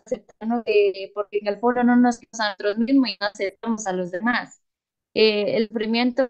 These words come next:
que más daño hace aquel que uno nos, que uno se acepta. Eso se habla de que debemos acogernos a la, a veces también al dolor,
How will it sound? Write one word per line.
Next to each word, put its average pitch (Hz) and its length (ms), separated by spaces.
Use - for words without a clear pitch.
que 226 160
más 214 200
daño 226 340
hace 220 260
aquel 214 300
que 208 180
uno 214 340
nos, 196 360
que 208 120
uno 214 240
se - 140
acepta. - 360
Eso 269 120
se 240 120
habla 220 200
de 196 140
que 202 360
debemos 233 300
acogernos 240 540
a 269 80
la, 202 240
a 226 180
veces 277 220
también 226 340
al 240 160
dolor, 240 460